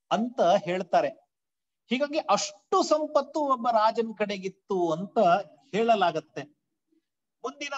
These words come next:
ದೃಶ್ಯದೊಳಗೆ ನಾವು ನೋಡ್ತಾ ಇದ್ದೀವಿ, ನಮ್ಮ ದೇಶದ ದೇವಾಲಯಗಳು. ನಮ್ಮ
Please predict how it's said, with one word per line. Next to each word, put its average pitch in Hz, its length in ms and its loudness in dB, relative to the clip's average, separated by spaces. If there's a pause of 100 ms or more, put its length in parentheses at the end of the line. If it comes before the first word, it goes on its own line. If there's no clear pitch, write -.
ದೃಶ್ಯದೊಳಗೆ 247 640 -4
ನಾವು 233 260 0
ನೋಡ್ತಾ 220 420 2
ಇದ್ದೀವಿ, 220 640 -4 (1400)
ನಮ್ಮ 254 240 0 (100)
ದೇಶದ 262 400 2 (140)
ದೇವಾಲಯಗಳು. 240 920 0 (1000)
ನಮ್ಮ 277 220 0